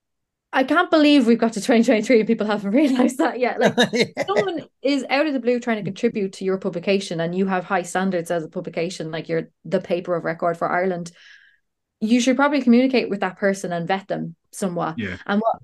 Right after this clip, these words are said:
Speaker 1: what was really shocking to me was what people said, that there was no on-, online presence for this person. I'm not saying you have to have an online presence to be a writer, but if I'm gonna shortcut things and not actually contact you directly and speak to you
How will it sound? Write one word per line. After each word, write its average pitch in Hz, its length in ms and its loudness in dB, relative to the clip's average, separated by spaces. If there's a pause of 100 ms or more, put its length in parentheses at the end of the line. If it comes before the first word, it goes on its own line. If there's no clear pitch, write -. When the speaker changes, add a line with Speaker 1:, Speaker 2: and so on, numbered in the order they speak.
Speaker 1:
what 214 180 4
was 226 140 0
really 294 260 4
shocking 247 300 -2
to 214 80 -6
me 208 120 0
was 185 120 -4
what 185 260 -4
people 208 260 -6
said, 180 400 -2 (360)
that 190 120 -4
there 196 80 2
was 185 140 0
no 202 440 4
on-, 190 200 -2 (240)
online 180 240 -6
presence 175 520 -6
for 180 80 -8
this 170 80 -6
person. 190 360 -2
I'm 233 180 4
not 285 180 0
saying 269 220 2
you 233 120 4
have 226 260 -6
to 233 100 -4
have 208 140 -2
an 190 80 -4
online 185 300 -4
presence 175 460 -4 (240)
to 196 80 -4
be 190 100 2
a 175 80 4
writer, 185 420 -2 (420)
but 202 140 4
if 208 80 2
I'm 277 140 4
gonna 269 120 4
shortcut 214 680 -2
things 180 500 -8 (300)
and 180 160 -2
not 196 180 0
actually 190 240 -6
contact 190 500 -4
you 185 120 -6
directly 170 480 -4
and 165 100 -6
speak 175 280 -10
to 175 120 -10
you 156 220 -6